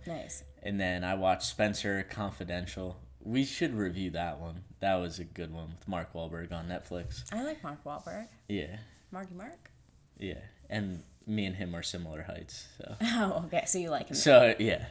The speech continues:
Speaker 1: Yeah.
Speaker 2: You gotta represent for the guys who are, like, five seven and under. <laughs> And then this one. So Zodiac three.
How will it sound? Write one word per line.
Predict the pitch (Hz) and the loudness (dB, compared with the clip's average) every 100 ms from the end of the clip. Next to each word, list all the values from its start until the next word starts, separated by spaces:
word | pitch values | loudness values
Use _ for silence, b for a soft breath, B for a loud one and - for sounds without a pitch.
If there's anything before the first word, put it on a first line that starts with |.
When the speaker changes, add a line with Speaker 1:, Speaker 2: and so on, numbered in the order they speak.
| - | -8
Speaker 1:
Yeah. | - - B B B B B - | -8 -8 B B B B B -10
Speaker 2:
You | 110 | 0
gotta | 101 95 | 2 2
represent | 92 82 98 87 87 87 | 2 0 -2 -4 -6 -6
for | - 87 | -6 -6
the | 85 87 | -6 -4
guys | 87 85 85 | -2 -4 -6
who | 95 87 | -6 -6
are, | |
like, | 80 85 - | -6 -8 -8
five | 85 85 | -8 -8
seven | - 85 87 | -8 -10 -10
and | 87 | -10
under. | 85 87 92 - | -10 -10 -10 -14
<laughs> | - - - B B B B B B - - - 185 B B B B B B - | -18 -20 -20 B B B B B B -20 -20 -16 -14 B B B B B B -2
And | 98 95 | 0 2
then | 87 85 85 | 2 0 -4
this | 80 - | -8 -8
one. | 85 90 - - | -10 -12 -14 -16
So | - 90 | -8 -6
Zodiac | 85 78 80 76 78 - | -6 -8 -8 -8 -10 -14
three. | 90 82 | -12 -12